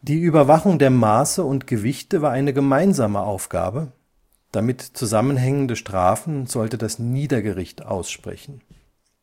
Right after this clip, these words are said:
Ettal richtete für alle Besitztümer im Gebiet des Landgerichts Dachau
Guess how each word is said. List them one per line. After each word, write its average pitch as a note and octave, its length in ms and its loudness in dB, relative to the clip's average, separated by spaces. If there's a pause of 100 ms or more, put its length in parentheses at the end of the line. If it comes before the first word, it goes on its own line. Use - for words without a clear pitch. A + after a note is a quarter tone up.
(920)
Ettal E3 560 0
richtete C3 640 -4
für G#2 380 -6
alle D#3 220 4
Besitztümer D3+ 840 -2
im B2+ 220 -2
Gebiet C3+ 540 -8
des - 160 -6
Landgerichts A2+ 800 -4
Dachau B2+ 540 -2